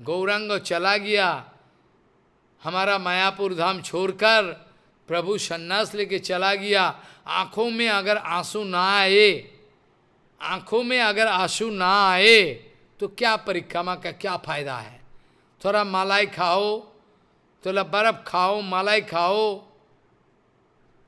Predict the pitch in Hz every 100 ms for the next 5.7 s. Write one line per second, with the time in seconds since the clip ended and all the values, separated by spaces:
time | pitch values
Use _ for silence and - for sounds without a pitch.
0 | - 202 214 214 196 - - _ _ _
1 | _ - 131 175 208 220 - 180 196 214
2 | 160 190 220 196 202 190 202 208 202 -
3 | 175 185 214 185 - _ _ _ _ _
4 | _ 147 175 175 185 196 - 214 214 220
5 | - 226 214 254 240 247 302